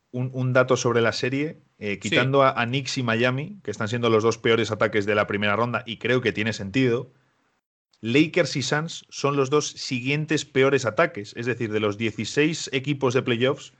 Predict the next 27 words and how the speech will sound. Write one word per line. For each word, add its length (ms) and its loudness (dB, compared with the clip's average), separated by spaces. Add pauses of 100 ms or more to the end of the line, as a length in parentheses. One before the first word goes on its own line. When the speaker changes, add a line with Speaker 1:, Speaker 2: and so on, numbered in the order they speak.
(340)
Speaker 1:
Lakers 460 0
es 120 0
el 100 0
decimotercero 800 0
en 60 -2
ataque 460 -2
y 100 -12
Phoenix 340 -6
el 80 0
decimocuarto. 680 -4 (440)
Speaker 2:
Que 300 -12 (280)
claramente 480 2
podemos 340 -4
hacer 280 -6
la 100 0
lectura 400 0
de, 380 -2
eh, 220 0
no 440 -2
solo 300 -4
es 100 0
porque 240 -2
las 140 -2
defensas 440 -6
son 200 -6
muy 300 -4
buenas, 600 -2